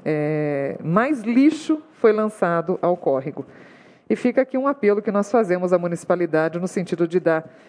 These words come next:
prioridade a essas questões, porque a gente fala de zeladoria e também de questão de preservação ambiental. Nós estamos falando de uma cidade, uma instância turística, onde temos muitas nascentes e a importância que é de mantermos aí os nossos córregos,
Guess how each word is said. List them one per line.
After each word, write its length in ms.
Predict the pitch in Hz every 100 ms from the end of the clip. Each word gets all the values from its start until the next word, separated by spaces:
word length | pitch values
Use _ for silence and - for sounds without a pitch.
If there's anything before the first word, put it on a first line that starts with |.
| _
prioridade 720 | - 208 202 185 165 156 165 165
a 20 |
essas 380 | 160 156 165 -
questões, 460 | 190 - 175 185
porque 120 | -
a 40 | 185
gente 180 | 190 -
fala 180 | 185
de 120 | 185 180
zeladoria 680 | 160 240 240 214 170 196 214
e 100 | 214
também 300 | 220 196 202
de 60 | 202
questão 300 | 208 208 196
de 120 | 190
preservação 560 | 214 208 196 190 190
ambiental. 500 | 180 202 262 196 143 - - _ _
Nós 120 | - 147
estamos 200 | 160 160
falando 380 | 185 175 185
de 100 | 175
uma 160 | 202 190
cidade, 540 | 185 170 156 160 180
uma 100 | 196
instância 380 | 160 - 170 165
turística, 680 | 151 143 143 175 185 - 214 - - - _ _
onde 200 | 156 156
temos 260 | 170 160
muitas 260 | 156 165 156
nascentes 800 | 156 147 - 160 180 214 226 175
e 60 |
a 40 | 180
importância 480 | 175 175 175 170 165
que 140 | -
é 140 | 160
de 100 | 160
mantermos 480 | 185 220 214 175 180
aí 100 | 175
os 120 | 175
nossos 280 | 175 175 180
córregos, 520 | - 175 180 185 208